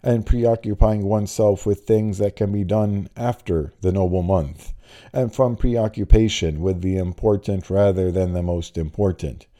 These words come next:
The Prophet sallallahu alaihi wasallam used to strive hard in the last ten nights. Aisha, may Allah be pleased with her, said, "The Messenger of Allah sallallahu alaihi wasallam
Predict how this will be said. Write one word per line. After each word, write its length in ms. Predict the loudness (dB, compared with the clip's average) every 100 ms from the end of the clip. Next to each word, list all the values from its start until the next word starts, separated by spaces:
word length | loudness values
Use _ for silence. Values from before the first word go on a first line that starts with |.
| -20 -20 -12 -4
The 100 | 2
Prophet 440 | 4 4 2 -4
sallallahu 680 | 0 0 2 0 2 0 0
alaihi 420 | -2 -2 -2 -2
wasallam 720 | -2 -2 0 2 2 0 -4 -14 -20 -14
used 260 | -4 -4 -2
to 80 | -4
strive 420 | -2 2 4 2
hard 400 | 2 4 4 2
in 120 | 0
the 100 | -2
last 340 | 0 0 -2 -4
ten 200 | -2 0
nights. 500 | 0 0 -6 -16 -18 _ -20 _ 0
Aisha, 600 | 4 4 2 0 0 0
may 140 | 0
Allah 320 | 0 2 0
be 160 | 0 0
pleased 320 | 0 0 -2
with 160 | -2 0
her, 140 | -2
said, 440 | 0 2 2 -2 -14 _ -20 _
"The 120 | -2 0
Messenger 420 | 0 0 -2 0
of 100 | 0
Allah 440 | 0 2 4 4
sallallahu 760 | 2 -2 0 2 2 2 2 0
alaihi 500 | 0 0 0 -2 -2
wasallam 680 | -2 0 0 0 -2 -6